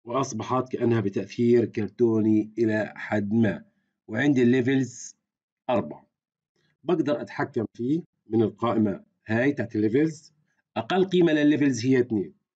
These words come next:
حتى لو اخترت واحد أنا انتر هيعطيني رسالة خطأ ويقول لي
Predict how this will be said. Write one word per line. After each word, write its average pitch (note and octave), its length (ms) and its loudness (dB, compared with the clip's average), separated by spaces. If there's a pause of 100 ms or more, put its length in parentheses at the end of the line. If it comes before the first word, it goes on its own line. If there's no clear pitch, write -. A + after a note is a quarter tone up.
(920)
حتى - 380 -4
لو B2 140 2
اخترت C#3+ 360 -2
واحد D3 400 0
أنا E3 340 -2 (720)
انتر D#3+ 460 0 (520)
هيعطيني C#3 640 0
رسالة C#3+ 340 0
خطأ D#3 480 -2
ويقول A#2 360 2
لي B2+ 380 2